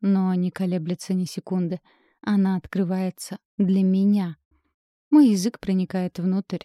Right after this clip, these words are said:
стремясь исследовать каждую частичку и отчаянно жаждая получить еще. Изголодавшись. Я могу сейчас отключиться нахрен. Так сильна эта жажда. Я хочу быть ближе, целовать дольше,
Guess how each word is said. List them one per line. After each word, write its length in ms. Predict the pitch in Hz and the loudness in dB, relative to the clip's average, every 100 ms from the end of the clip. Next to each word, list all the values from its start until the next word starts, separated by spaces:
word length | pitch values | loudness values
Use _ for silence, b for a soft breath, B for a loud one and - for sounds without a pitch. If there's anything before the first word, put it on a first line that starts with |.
| _ | _
стремясь 540 | - - 190 185 - | -10 -2 0 0 -2
исследовать 640 | 185 - - 185 180 180 - | -6 -6 -4 -2 -2 -6 -6
каждую 580 | - 202 208 202 254 254 | -2 0 0 0 0 0
частичку 880 | - 202 - - 247 - - 170 160 - | -2 -4 -4 0 0 0 -8 -10 -8 2
и 140 | 226 | 4
отчаянно 640 | 202 - - 196 208 196 175 | 4 0 -2 0 2 0 0
жаждая 640 | 165 185 190 170 180 170 - | -2 -2 -2 -2 -6 -6 -6
получить 560 | 196 175 - 185 - | -4 -4 -4 -6 -6
еще. 500 | 180 180 - 180 180 - _ _ _ _ - | -4 -4 -6 -10 -12 -16 _ _ _ _ -8
Изголодавшись. 1000 | 170 160 180 190 190 175 - - - - _ _ b b - | -6 -4 -2 0 -2 -4 -6 -14 -16 -20 _ _ b b 0
Я 100 | 311 | 6
могу 240 | 247 220 | 6 4
сейчас 480 | 262 202 - 208 - | -2 -4 -4 -8 -8
отключиться 680 | 180 - 185 - 202 170 175 | -10 -6 -6 -4 -6 -4 -4
нахрен. 540 | 175 170 - - 196 - | -4 -4 -8 -10 -12 -12
Так 240 | - 180 - | -8 -6 -6
сильна 460 | - 190 180 175 | -4 -2 0 -2
эта 180 | 175 185 | -4 -4
жажда. 440 | 175 180 165 170 180 b b b | -2 -2 -2 -6 -6 b b b
Я 120 | 175 | -8
хочу 300 | 170 185 - | -4 -6 -4
быть 200 | 175 180 | -4 -2
ближе, 500 | 196 185 185 170 175 - - | -2 0 -2 -2 -8 -12 -14
целовать 520 | - 185 180 185 - | -4 -2 -2 -4 -6
дольше, 580 | 180 160 185 175 - | -4 0 0 -2 -8